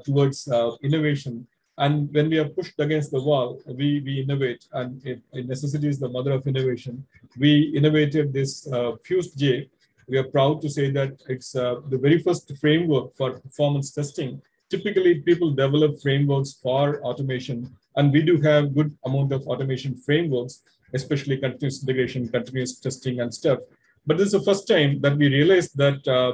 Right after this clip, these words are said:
um, we have to do a lot of scripting in Groovy, and, uh, we need to ensure that consistency and standards ac-, ac-, across the scripters, and we need to ensure that, uh, the, the proper traceability and proper, uh, say, uh, accountability in terms of,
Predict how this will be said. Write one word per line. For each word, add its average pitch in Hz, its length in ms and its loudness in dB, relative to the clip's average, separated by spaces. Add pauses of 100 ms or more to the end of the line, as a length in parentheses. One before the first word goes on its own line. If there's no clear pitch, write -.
(140)
um, 127 340 -4 (140)
we 139 140 2
have 165 160 0
to 160 100 -2
do 156 360 0
a 135 120 0
lot 131 160 2
of 156 120 2
scripting 139 520 -6 (320)
in 139 220 2
Groovy, 147 560 2
and, 131 280 -2
uh, 127 240 0 (140)
we 143 120 0
need 175 100 -2
to 156 120 0
ensure 214 420 0
that 170 220 0
consistency 143 840 -4
and 127 120 -6
standards 143 720 -2 (380)
ac-, 127 100 -4 (140)
ac-, 127 260 -2 (120)
across 160 360 0
the 160 80 0
scripters, 135 720 -4 (260)
and 135 240 2
we 147 100 4
need 175 140 0
to 170 100 2
ensure 147 360 2
that, 151 360 -2
uh, 131 140 -6
the, 131 280 -6
the 131 100 -2 (100)
proper 143 380 0
traceability 139 680 0
and 127 160 -6
proper, 135 560 -2
uh, 123 240 -2
say, 135 420 -4
uh, 123 140 -4
accountability 143 680 -2
in 127 80 -4
terms 131 320 -4
of, 131 160 -2